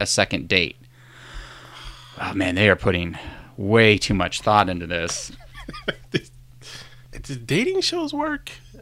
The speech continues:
Speaker 2: I mean
Speaker 1: And why on F-, I mean, I guess it's Fox. They have a bunch of reality. Oh, another one from Lon Zimmert.
Speaker 2: Oh.
Speaker 1: Geniuses.
Speaker 2: On another network.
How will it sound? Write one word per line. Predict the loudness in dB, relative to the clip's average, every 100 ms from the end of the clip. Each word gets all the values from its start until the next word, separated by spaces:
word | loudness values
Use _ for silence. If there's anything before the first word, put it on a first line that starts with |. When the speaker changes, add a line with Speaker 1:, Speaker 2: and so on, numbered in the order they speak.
| -10
Speaker 2:
I | -6
mean | 4 4 4 -2 -10 -18 -20 -12 -4
Speaker 1:
And | 2
why | 4 4
on | 4
F-, | 0 -8 -16 -6
I | 0
mean, | 6
I | 8
guess | 10 8 4
it's | -2
Fox. | 6 8 8 6
They | 4
have | 4
a |
bunch | 0 0
of | 0
reality. | 4 6 4 2 0 -2 -6 -14 -20 6
Oh, | 6 6 0 -18 -20 -20 -4
another | 4 6 8 8
one | 6
from | 6 6 8
Lon | 8 8 6
Zimmert. | 2 2 2 0 -4 -12 -14 -20 -20 -20 -20 4
Speaker 2:
Oh. | 12 12 12 4
Speaker 1:
Geniuses. | 2 4 6 8 8 6 4 2 -2 -6 -12 -20 -4
Speaker 2:
On | 0
another | 2 2
network. | 0 -2 -4 -8